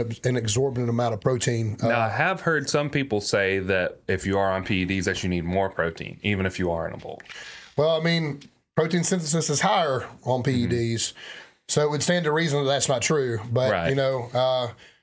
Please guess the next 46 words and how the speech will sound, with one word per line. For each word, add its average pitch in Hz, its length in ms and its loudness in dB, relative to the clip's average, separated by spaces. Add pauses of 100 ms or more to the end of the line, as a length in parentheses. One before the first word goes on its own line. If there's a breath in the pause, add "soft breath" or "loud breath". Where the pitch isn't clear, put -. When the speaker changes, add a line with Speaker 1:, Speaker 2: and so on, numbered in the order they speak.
Speaker 1:
there's 139 140 0
plenty 156 280 0
of 156 100 0
bodybuilders 143 500 0
out 139 120 0
there 139 220 0
that, 131 220 0 (140)
you 127 80 2
know, 131 120 2
weigh 139 240 0
sub 139 320 0 (300)
three 151 160 2
hundred 147 200 2
pounds 156 320 2
and 120 60 0
are 113 60 0
still 139 220 2
eating 127 140 -2
three 135 180 0
hundred 127 160 -2
plus 127 200 0
grams 123 220 0
of 107 60 -8
protein. 127 300 0
Speaker 2:
Yeah. 113 120 0 (420 loud breath)
Speaker 1:
Uh, 135 200 4
some 202 240 2
of 170 60 2
that, 170 200 2
though, 143 400 0 (260)
is 139 220 2
as 135 140 0
much 147 200 2
to 139 60 -4
do 147 120 2
with 135 80 0
their 127 100 0
caloric 135 400 -2
requirement. 127 680 0 (200)
Speaker 2:
Right. 85 420 2
Speaker 1:
Uh, 135 220 2
so 147 180 2
put 139 220 -2
that 165 160 0
in 143 60 -8
perspective, 147 760 0